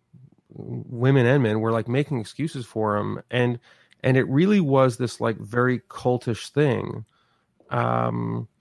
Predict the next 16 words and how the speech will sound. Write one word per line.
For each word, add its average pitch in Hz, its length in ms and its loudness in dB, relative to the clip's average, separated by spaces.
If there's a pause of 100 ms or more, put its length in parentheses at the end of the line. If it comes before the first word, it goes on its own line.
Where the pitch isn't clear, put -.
(640)
where 131 640 4
people 135 280 -8
was, 120 60 -4
like, 127 160 -2 (400)
people 208 280 0
were 147 160 2
gaslighting 113 1040 0 (300)
people 123 460 -2
who 110 300 -6
claimed 120 400 -2
that 107 120 -2
he 107 80 -4
was 107 140 -6
creepy 110 560 -6 (160)
and, 104 400 -6
and, 98 320 -10